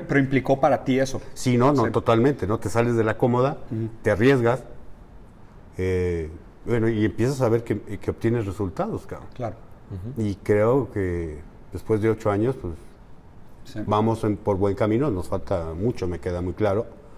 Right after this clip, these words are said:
Speaker 2: y más ahora, ¿no? Como está de jodida la situación, pero bueno, pues hay que echarle, hay que echarle para adelante.
Speaker 3: Exacto.
Speaker 1: Claro.
Speaker 2: Pero sí, sí, sí, tien-, tuve que dejar de hacer cosas,
Speaker 3: Ujú.
Speaker 2: o dejé de hacer cosas.
Speaker 1: Tuviste que hacer decisiones difíciles.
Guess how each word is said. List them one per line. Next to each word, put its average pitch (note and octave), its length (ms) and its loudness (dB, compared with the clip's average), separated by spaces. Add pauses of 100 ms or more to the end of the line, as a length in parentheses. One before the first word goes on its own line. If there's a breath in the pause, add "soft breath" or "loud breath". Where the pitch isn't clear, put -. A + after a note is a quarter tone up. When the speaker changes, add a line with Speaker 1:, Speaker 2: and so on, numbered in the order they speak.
(640 loud breath)
Speaker 2:
y F2+ 180 -2
más G2+ 180 -2
ahora, F#2+ 220 2
¿no? G2+ 100 0
Como F#2 140 -6
está F#2 160 -4
de E2+ 180 -4 (520)
jodida G2 400 0
la F#2+ 80 0
situación, G#2+ 460 0
pero G2+ 120 0
bueno, G#2 160 2
pues - 100 -2
hay A2+ 60 2
que A2+ 60 -4
echarle, A2 380 0 (280 loud breath)
hay G#2 80 2
que C3+ 80 2
echarle G2 260 2
para F2+ 200 -2
adelante. F2+ 480 -4 (100)
Speaker 3:
Exacto. - 300 -12
Speaker 1:
Claro. A#2 160 -6
Speaker 2:
Pero A#2 200 8
sí, C#3 400 2
sí, C3 280 -2
sí, B2 200 -2 (140)
tien-, D3+ 320 4 (520)
tuve G#3 320 6
que C#3 160 4
dejar C#3 420 2
de C3 80 2
hacer A#2 280 -2
cosas, A#2+ 400 2 (440)
Speaker 3:
Ujú. A2 100 -2
Speaker 2:
o G#2+ 40 2
dejé E3+ 220 0
de E3 80 -2
hacer A2 240 -4
cosas. G2 280 -4
Speaker 1:
Tuviste B2 240 0
que C#3+ 60 2
hacer C3 160 2
decisiones B2+ 340 0
difíciles. A2 500 -4